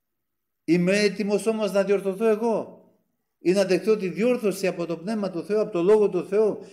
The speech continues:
ή από κάποιον πνευματικό αδερφό, αν μου πει κάτι; Ή θα του πω, «Εγώ τα ξέρω όλα. Δεν χρειάζεται να μου πεις τίποτα». Αδερφοί, όταν χρειάζεται διόρθωση, να γίνει διόρθωση.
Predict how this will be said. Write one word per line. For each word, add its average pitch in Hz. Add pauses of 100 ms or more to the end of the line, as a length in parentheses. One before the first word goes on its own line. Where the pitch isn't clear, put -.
(160)
ή 185
από 202
κάποιον 214
πνευματικό 180
αδερφό, 196
αν 220
μου 214
πει 240
κάτι; 240 (1300)
Ή 214
θα 220
του 190
πω, 196
«Εγώ 196
τα 190
ξέρω 190
όλα. 131 (240)
Δεν 170
χρειάζεται 185
να 185
μου 180
πεις 180
τίποτα». - (1300)
Αδερφοί, 139 (500)
όταν 190
χρειάζεται 190
διόρθωση, 143
να 170
γίνει 233
διόρθωση. 101